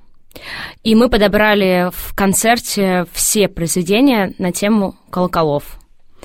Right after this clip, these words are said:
То есть это и Рахманинов, это и Гаврилин, перезвоны, э, И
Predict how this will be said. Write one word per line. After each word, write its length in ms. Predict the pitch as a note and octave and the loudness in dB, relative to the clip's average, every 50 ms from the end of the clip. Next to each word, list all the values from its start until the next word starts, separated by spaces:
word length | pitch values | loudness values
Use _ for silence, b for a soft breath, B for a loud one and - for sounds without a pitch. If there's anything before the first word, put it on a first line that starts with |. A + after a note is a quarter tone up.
| B B B B B B B B B B B - | B B B B B B B B B B B -2
То 140 | - G#3+ G#3+ | 0 2 4
есть 500 | G#3+ G#3+ - - - - - - - _ _ | 4 4 2 0 -2 -4 -4 -6 -8 _ _
это 220 | - G3 F3 - F#3 | -4 -2 -2 -2 -4
и 180 | - - D4 | -2 0 2
Рахманинов, 960 | C#4 A#3+ - - - F3 E3 D#3+ D#3+ D#3+ E3 D#3+ E3 E3 D#3+ - - - - - - | 2 2 0 0 -2 0 0 0 0 0 0 0 0 -2 -4 -6 -8 -14 -10 -4 -2
это 400 | F#3+ F3 F3+ - - F3 E3+ E3 | -2 -2 -2 -2 -2 -2 -2 -2
и 400 | - - - G#3 G3+ G3 F#3+ F#3+ | -4 -4 -2 0 2 2 0 0
Гаврилин, 640 | F3 A3+ A#3 A3+ G3 F#3 F3 F3 E3 D#3 D#3+ E3 F3 | 2 0 0 2 0 0 0 0 0 0 -2 -2 -4
перезвоны, 800 | F3 - F#3+ F3 F#3+ E3+ F#3 F#3 F3+ F#3 F#3 F#3 F3+ F3 F3 E3+ B B B B B B B B B B B | -2 -2 0 0 0 0 0 0 2 2 2 2 0 -2 -4 -6 B B B B B B B B B B B
э, 760 | B - F#3+ F#3 F3+ F3+ F3+ F3+ F3 F3 F3 F3 F3 E3+ E3+ - _ _ _ _ _ _ - _ _ _ - | B -2 0 2 2 2 2 2 2 2 2 0 0 -2 -4 -8 _ _ _ _ _ _ -20 _ _ _ -10
И 540 | - A3+ A3+ A#3 A#3 A3+ A3 A3 G#3+ G3 F#3+ | -4 -2 0 2 2 2 4 2 2 2 0